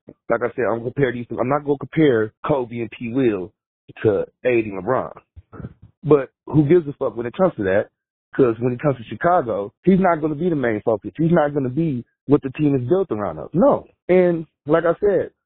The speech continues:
um, he's a guy that knows what he needs to do at the time he needs to do it. So when I be telling people these stats, "Oh, yeah, he just hit thirty-five, thirteen, seventeen."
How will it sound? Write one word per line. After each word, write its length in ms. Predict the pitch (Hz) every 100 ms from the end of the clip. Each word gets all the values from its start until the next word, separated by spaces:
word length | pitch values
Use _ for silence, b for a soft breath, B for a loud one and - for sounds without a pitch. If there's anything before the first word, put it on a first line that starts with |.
| _ _ -
um, 400 | 160 156 151 131 _
he's 220 | - 220
a 40 | 190
guy 500 | 156 143 123 113 - _ _ _ _
that 240 | 123 123
knows 280 | 135 165 156 123
what 160 | 135
he 60 | 139
needs 280 | 131 131 117
to 80 |
do 260 | 117 113 110 - -
at 120 | 110
the 60 | 117
time 240 | 120 107
he 60 | 107
needs 200 | 110 117
to 80 |
do 200 | 127 180
it. 80 | - - - B _ _ _ -
So 100 | 127
when 160 | 143
I 100 | 165
be 120 | 160 160
telling 260 | 185 170
people 260 | - 160 151
these 160 | 143 139
stats, 220 | - 131 -
"Oh, 160 | 131
yeah, 140 | 127 117
he 160 | 127
just 220 | 147 139
hit 160 | 147 139
thirty-five, 680 | 139 123 - 139 123 110 98 _ -
thirteen, 360 | 139 - 120 104
seventeen." 480 | 123 104 156 131 76